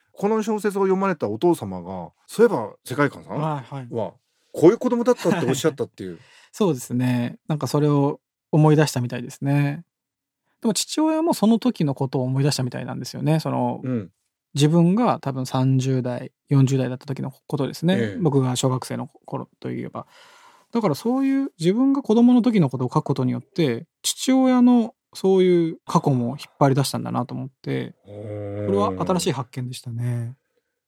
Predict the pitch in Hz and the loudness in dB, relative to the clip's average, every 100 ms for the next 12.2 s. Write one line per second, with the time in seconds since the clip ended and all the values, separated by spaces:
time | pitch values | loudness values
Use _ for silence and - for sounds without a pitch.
0 | - 110 104 101 - 101 95 135 180 196 | -2 0 -2 -6 -8 -8 0 0 2 0
1 | 196 190 180 - - _ _ _ _ - | -2 -2 -2 -4 -14 _ _ _ _ -8
2 | 131 131 123 123 175 139 170 185 120 110 | -4 -2 -2 -2 -2 -2 -2 0 0 0
3 | 165 139 110 - 98 95 - 120 139 160 | 0 0 -2 -4 -4 -4 -6 -4 -2 2
4 | 160 117 - 90 85 - _ _ _ _ | 2 2 -4 -12 -12 -14 _ _ _ _
5 | _ - - 175 202 202 196 180 190 110 | _ -12 0 4 6 6 4 2 -2 -4
6 | 107 _ 214 220 311 330 254 196 180 170 | -6 _ -8 -6 -6 -6 -8 -8 -4 0
7 | 196 131 160 233 277 277 254 285 160 123 | 2 2 2 2 2 0 0 -2 -2 0
8 | 139 117 147 127 139 - - 202 147 127 | 0 0 -4 -6 -10 -8 -2 -2 -2 -8
9 | 117 143 170 170 127 196 170 294 370 466 | -6 -2 0 0 -2 -6 -4 0 2 2
10 | 180 226 285 285 - 254 147 123 - 151 | 0 0 0 -2 -4 -2 0 -2 -4 -4
11 | 139 127 135 294 320 247 _ _ _ _ | -4 -8 -4 -2 -2 -6 _ _ _ _
12 | 294 | -6